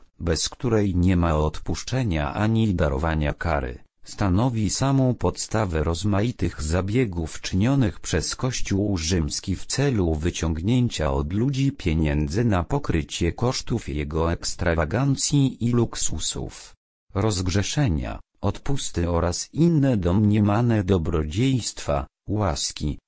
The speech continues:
przywileje i immunitety w obecnym i przyszłym życiu, za żywych i umarłych, mają źródło w bluźnierczej nauce mszy, w fundamentalnej doktrynie odstępstwa.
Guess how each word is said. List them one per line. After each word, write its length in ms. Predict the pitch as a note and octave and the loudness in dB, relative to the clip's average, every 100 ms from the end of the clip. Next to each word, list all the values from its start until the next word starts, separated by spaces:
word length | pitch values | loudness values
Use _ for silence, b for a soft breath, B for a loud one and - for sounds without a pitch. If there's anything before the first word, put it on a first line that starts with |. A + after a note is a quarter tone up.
| _ | _
przywileje 640 | - A2+ F2+ F2+ A2+ G#2 G2+ | -4 -2 0 2 2 2 0
i 320 | - A#2 G#2 | 0 2 4
immunitety 960 | F#2+ - G2 F#2+ F#2 - - - G#2+ F2+ | 2 2 2 2 2 0 -2 0 0 2
w 100 | D#2 | 0
obecnym 880 | D#2 E2 B2 - E2+ E2+ D2 D#2+ - | 0 0 -2 0 0 0 0 -4 -4
i 180 | F#2+ E2+ | -4 -2
przyszłym 600 | - D#3+ - - E2+ F2 | -2 -2 2 2 2 2
życiu, 560 | G#2 F2 - F2 - - _ | -2 -2 -6 -8 -8 -10 _
za 220 | F2+ F2 F2+ | -4 -2 0
żywych 560 | A#2 F#2+ G2+ C#3+ - _ | 0 0 -2 -4 -8 _
i 220 | F#2 F#2 | -4 -2
umarłych, 840 | E2 E2+ G2 G2 D2+ D2 - - - _ - | 2 2 2 0 0 -2 -6 -14 -20 _ -4
mają 460 | G#2 A#2 A2 A2 | -2 2 2 0
źródło 580 | F#2 F2+ D#2 D2 F#2 G#2 F2+ | 0 0 0 0 2 2 2
w 100 | D#2 | -2
bluźnierczej 920 | E2 F2+ E2 G#2 G#2+ - - D2+ D#2+ | -2 0 0 0 0 -2 -2 -2 0
nauce 520 | D#2+ D2+ D2+ - E2 | 0 0 -2 -2 0
mszy, 260 | D2+ - C#3+ - - | 0 -2 -4 -6 -18
w 60 | |
fundamentalnej 1200 | - - F#2 D#2+ D2+ D#2+ D#2+ B2 C#3 C#3 D3 C#3 | -12 -2 0 2 2 2 0 0 2 2 4 2
doktrynie 640 | A2+ G#2+ - - D#3 D3 G#2+ | 0 -2 0 0 2 2 2
odstępstwa. 1120 | G2+ - - A2+ E2 - - - - - - | 0 -2 -2 0 -2 -4 -6 -6 -10 -10 -12